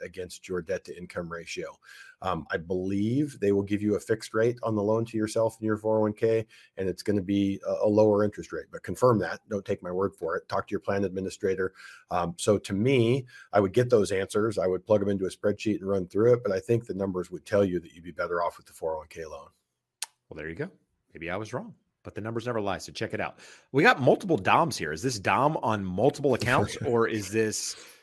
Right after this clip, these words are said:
Speaker 2: different doms? I don't know the answer, um, but we're gonna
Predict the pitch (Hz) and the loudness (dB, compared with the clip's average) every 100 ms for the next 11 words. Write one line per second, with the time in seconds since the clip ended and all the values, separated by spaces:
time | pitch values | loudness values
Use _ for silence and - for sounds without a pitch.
0 | _ _ 92 156 165 135 180 269 92 - | _ _ 4 6 6 6 6 4 -8 -10
1 | - 101 131 156 143 156 143 131 160 196 | -4 2 4 2 2 2 2 0 -2 -4
2 | 92 76 - 113 107 107 104 104 98 113 | -6 -6 -4 -2 0 0 0 -2 -4 -6
3 | 113 110 | -4 -6